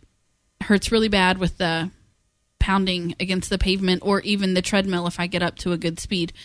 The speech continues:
But, um, to, I, ri-, I run five miles a day in sixty minutes, so I'm running, like, a twelve minute mile.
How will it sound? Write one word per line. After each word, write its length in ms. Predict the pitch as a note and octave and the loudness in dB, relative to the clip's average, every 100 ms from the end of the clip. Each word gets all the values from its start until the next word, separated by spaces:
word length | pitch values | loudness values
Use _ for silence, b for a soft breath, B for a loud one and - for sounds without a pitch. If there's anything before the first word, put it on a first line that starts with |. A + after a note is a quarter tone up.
| B B B B _ | B B B B _
But, 240 | B3+ C4 C4 | 6 6 6
um, 500 | C4+ B3 G3+ F3+ F3+ - _ - | 6 8 6 2 -4 -10 _ -2
to, 120 | A#3 | 2
I, 120 | A3+ | 4
ri-, 320 | A#3 A3 G#3+ - G#3 | 6 6 4 0 0
I 80 | G#3 | 4
run 200 | G#3 G3+ | 4 4
five 220 | G#3+ A#3 | 4 6
miles 340 | B3 A#3 A#3+ A#3 | 6 6 4 2
a 80 | A3+ | 0
day 440 | G#3+ F#3+ F#3 A#3 - _ _ _ _ _ _ F#3 | 4 6 4 2 -6 _ _ _ _ _ _ 0
in 300 | F#3 F#3 F3+ | 2 2 0
sixty 340 | A3 G#3 A3+ | -2 0 2
minutes, 320 | G3 F3+ - | 2 2 0
so 80 | G3+ | 0
I'm 100 | F#3 | 2
running, 240 | F#3 F3+ | 0 0
like, 160 | E3+ F3 | 0 -2
a 60 | F3 | -4
twelve 240 | F3+ E3+ | -4 -2
minute 200 | E3+ E3+ | -2 0
mile. 320 | D#3+ E3 F3 | -2 -2 -4